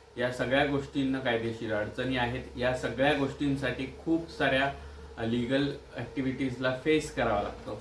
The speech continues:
So त्याच्यामुळे आम्ही ती गोष्ट पूर्ण नाही करू शकलो. So मी हे एका व्हिडिओमध्ये, जर तुम्ही माझे व्हिडिओ पाहणारे,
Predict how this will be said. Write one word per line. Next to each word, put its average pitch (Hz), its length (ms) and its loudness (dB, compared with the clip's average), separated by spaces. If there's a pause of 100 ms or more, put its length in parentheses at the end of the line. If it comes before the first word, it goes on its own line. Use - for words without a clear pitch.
So 117 160 -4
त्याच्यामुळे 131 500 -2 (520)
आम्ही 127 360 0 (160)
ती 139 60 2
गोष्ट 123 300 -2
पूर्ण 180 380 0
नाही 131 220 2 (100)
करू - 240 -4
शकलो. 98 240 -8
So 123 260 -6
मी 123 320 0
हे 131 240 2
एका 131 220 2
व्हिडिओमध्ये, 127 540 2
जर 127 140 0
तुम्ही 127 240 -4
माझे 127 240 -2
व्हिडिओ 120 280 0
पाहणारे, 120 560 0